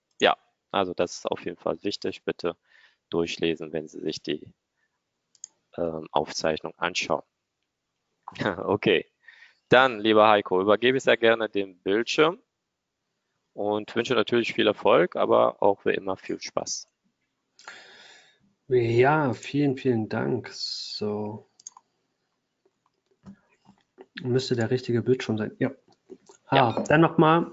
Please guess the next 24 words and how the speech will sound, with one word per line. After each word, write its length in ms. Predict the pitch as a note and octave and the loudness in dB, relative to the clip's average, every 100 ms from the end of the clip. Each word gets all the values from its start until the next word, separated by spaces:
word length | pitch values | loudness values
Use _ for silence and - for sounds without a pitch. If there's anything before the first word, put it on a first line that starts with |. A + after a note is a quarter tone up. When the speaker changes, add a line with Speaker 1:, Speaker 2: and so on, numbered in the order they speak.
| - | -8
Speaker 2:
ähm, 460 | - C#3 C3+ C3+ C3 | 0 2 2 2 0
herzlich 400 | B2 D#3 - - | 0 -2 -2 -2
willkommen 380 | D3+ - G3 G#3 | 0 2 4 4
an 180 | D3 C#3+ | 4 4
alle 600 | G#2 C#3+ D3 C#3+ C#3 C3+ | 4 4 6 6 4 2
da 120 | C3 | 0
draußen 920 | C3 - B2 C#3+ E3+ F3 - D3 D3 | -2 0 4 4 4 2 4 4 4
zum 440 | - C#3+ C3+ B2+ C3 | 2 4 4 4 4
heutigen, 540 | C#3+ C#3 C3+ C#3 C3+ | 4 4 4 4 6
ähm, 720 | C3+ C3 B2 B2 B2 A#2+ A#2 - - _ _ _ _ _ _ _ - | 4 2 2 2 2 0 -4 -12 -20 _ _ _ _ _ _ _ 2
wollte 180 | B2+ | 4
schon 140 | - B2+ | 4 4
grad 180 | B2 A#2+ | 4 4
sagen, 260 | B2+ C3 | 6 6
zum 200 | B2 B2+ | 4 4
heutigen 340 | D3+ D3 C#3 G2+ | 4 4 0 0
<laughs> 20 | |
Live-Trading. 1400 | A#2 G#2+ - F#3 - - - C#3+ A#2 C#3+ - B2 - B2 - - - _ _ _ _ _ _ - - - - - | 2 2 6 6 6 -2 0 2 2 2 0 -4 -4 -6 -4 -6 -6 _ _ _ _ _ _ -4 -2 -2 -4 -4
Ist 140 | C3 | 2
bei 100 | C#3 | 4
mir 200 | C#3+ E3 | 8 8
immer 140 | E3 | 8
so 120 | C#3 C3 | 6 4
drinne. 380 | - E3+ E3 | 4 4 4